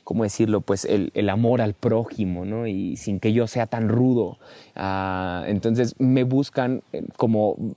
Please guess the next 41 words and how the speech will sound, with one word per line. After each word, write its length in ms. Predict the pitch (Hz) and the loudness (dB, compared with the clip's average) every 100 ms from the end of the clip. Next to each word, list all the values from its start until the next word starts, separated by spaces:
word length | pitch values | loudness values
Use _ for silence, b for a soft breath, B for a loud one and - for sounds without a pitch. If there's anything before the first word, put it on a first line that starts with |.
| _ _ - | _ _ -2
pretendiendo 560 | 147 123 123 123 131 123 | 0 2 4 4 4 2
que 140 | 127 | 0
yo 100 | 117 | 0
sea 140 | 117 120 | -2 -4
cristiano 500 | 135 - 127 104 110 | -4 0 0 0 -4
y 40 | |
psicólogo 500 | - 110 113 117 107 | -4 -2 0 0 0
al 80 | 95 | -2
mismo 260 | 104 104 | -2 -4
tiempo, 440 | 95 123 110 104 78 | -2 -2 -2 -4 -6
en, 180 | - - | -8 -4
en 180 | 107 113 | -2 0
un 100 | 120 | 2
lugar 300 | 120 120 120 | 2 2 0
en 100 | 127 | 0
donde 180 | 104 101 | -2 0
no 260 | 107 113 | 0 0
es 120 | 113 - | -2 -4
tan 220 | 110 104 | -6 -6
fácil 640 | - - 110 - 98 - B B B - | -4 -2 -2 -2 -4 -4 B B B 0
dar 240 | 120 110 | 0 2
una 140 | 113 | 0
atención 440 | 101 101 95 110 104 | 0 -2 -2 -2 -2
terapéutica, 680 | 101 95 123 117 - - - - | -2 0 0 -2 -4 -8 -14 -12
¿no? 180 | 101 123 B B B | -12 -12 B B B
Entonces, 500 | 110 123 127 139 143 | 0 2 2 2 0
como 260 | - 120 113 | 0 0 0
que 140 | 117 | 0
quieren 320 | 147 147 151 | 4 4 2
quebrarse 560 | - 123 123 131 135 143 | 0 2 0 -2 -2 0
un 80 | 131 | 0
poco 240 | 135 139 | 0 0
ante 180 | 139 147 | 0 0
mí, 180 | 156 160 | 0 2
pero 200 | 127 110 | 0 0
no 140 | 117 | -2
tanto, 400 | 123 117 104 - 123 | -2 -2 -4 -8 -8
¿me 80 | 95 | -6
entiendes? 400 | 110 120 139 - | -4 -2 -4 -6
Como 200 | 104 | -6
que 140 | 104 | -2